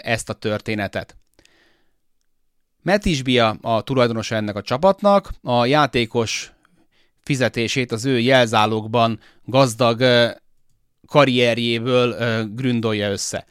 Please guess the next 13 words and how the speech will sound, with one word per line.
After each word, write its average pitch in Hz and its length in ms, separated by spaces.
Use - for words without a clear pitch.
Ez 214 220
szerintem 131 400
itt 110 80
egy 113 100
fontos 113 440
kép. 165 300
Azt - 220
látjuk, 139 400
hogy 127 400
nézi, 147 440
hogy 123 220
minden 123 580
oké-e. 101 560